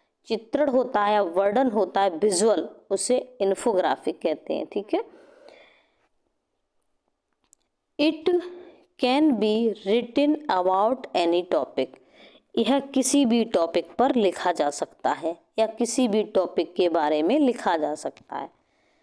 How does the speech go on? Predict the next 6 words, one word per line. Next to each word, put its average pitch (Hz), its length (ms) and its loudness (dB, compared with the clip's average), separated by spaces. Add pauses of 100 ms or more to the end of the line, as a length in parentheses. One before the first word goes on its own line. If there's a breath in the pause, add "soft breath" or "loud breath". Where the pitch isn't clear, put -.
(300)
ठीक - 220 -8
है। - 260 -6
It 262 420 0 (180)
can 196 240 2
be 180 280 2
written 226 600 2